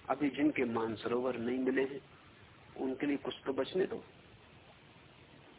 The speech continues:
जिनको मान सरोवर नहीं मिला है, कम से कम ताल तलैया रहने दो। जीवन के दो ढंग हैं, एक ढंग है नकारात्मक, नेगेटिव,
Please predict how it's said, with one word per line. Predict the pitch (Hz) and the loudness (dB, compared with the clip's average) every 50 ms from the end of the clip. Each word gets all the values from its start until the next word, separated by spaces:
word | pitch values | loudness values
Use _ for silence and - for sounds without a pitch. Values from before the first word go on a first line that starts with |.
| - - - - - - - - - - - - - - 117 | -20 -20 -20 -20 -20 -20 -20 -20 -20 -20 -20 -20 -16 -12 0
जिनको | - 151 165 170 147 - 131 | 2 4 4 4 4 2 0
मान | 120 117 117 113 113 110 | 0 2 0 0 -2 -2
सरोवर | - 113 117 127 131 135 131 | -2 0 0 2 2 2 0
नहीं | 131 131 143 143 | 2 2 2 2
मिला | 151 151 143 151 156 | 4 4 6 6 4
है, | 156 156 147 | 4 2 -2
कम | - 151 156 | 0 2 2
से | 151 - 147 | 2 0 2
कम | 151 147 156 147 | 4 4 4 4
ताल | - 127 127 151 147 | 4 2 2 2 2
तलैया | - 151 143 143 151 170 185 196 | 2 2 2 2 4 6 6 8
रहने | 196 190 196 208 208 | 8 6 6 6 4
दो। | 202 - - - - - - - - - - - - - - - - - - - - - - - - - - - - - - - - - - - - - - - - - - - - - - - - - - - - - - - - - - - - - - - - - - - - - - - - - - - - - - - - | 4 2 -2 -2 -6 -18 -20 -20 -20 -20 -20 -20 -20 -20 -20 -20 -20 -20 -20 -20 -20 -20 -20 -20 -20 -20 -20 -20 -20 -20 -20 -20 -20 -20 -20 -20 -20 -20 -20 -20 -20 -20 -20 -20 -20 -20 -20 -20 -20 -20 -20 -20 -20 -20 -20 -20 -20 -20 -20 -20 -20 -20 -20 -20 -20 -20 -20 -20 -20 -20 -20 -20 -20 -20 -20 -20 -20 -18 -12 -4 0
जीवन | 185 233 226 254 269 254 240 | 2 2 4 6 6 6 6
के | - 180 | 6 4
दो | 156 143 160 165 | 6 6 4 4
ढंग | 156 - - 165 196 175 | 4 4 4 2 2 2
हैं, | - 127 123 - - - - - - - - - | 0 -4 -10 -10 -16 -20 -20 -20 -20 -20 -2 4
एक | - 170 185 185 - - | 8 8 8 8 6 0
ढंग | - - 196 220 - | 0 0 2 2 2
है | 147 151 143 147 | 0 0 0 2
नकारात्मक, | 127 117 - - 127 120 120 131 135 139 - 131 113 104 - - 123 | 0 0 0 2 2 2 2 2 0 0 -2 -4 -4 -4 -4 -2 -2
नेगेटिव, | 120 120 120 131 123 - 98 | 0 2 2 2 2 0 -6